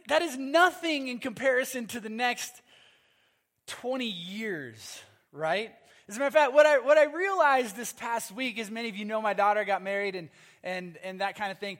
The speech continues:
What I realized is that it took me, it took us twenty years to find some man who would take her off my chest.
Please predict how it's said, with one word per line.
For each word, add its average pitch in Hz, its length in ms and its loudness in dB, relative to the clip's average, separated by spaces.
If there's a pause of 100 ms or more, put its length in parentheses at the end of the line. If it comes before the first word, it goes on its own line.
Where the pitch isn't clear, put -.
(160)
What 277 100 -2
I 269 80 2
realized 277 580 -2
is 233 120 -12
that 226 160 2
it 214 100 -6
took - 240 -10
me, 233 120 -14
it 180 100 -20
took 311 160 -6
us 240 140 -4
twenty 330 500 -4
years 262 400 -6
to 208 120 -12
find 220 380 -8
some 208 320 -8
man 185 260 -8
who 160 120 -12
would 147 120 -14
take 165 200 -12
her 156 100 -6
off 143 160 -6
my 135 140 -14
chest. 120 400 -14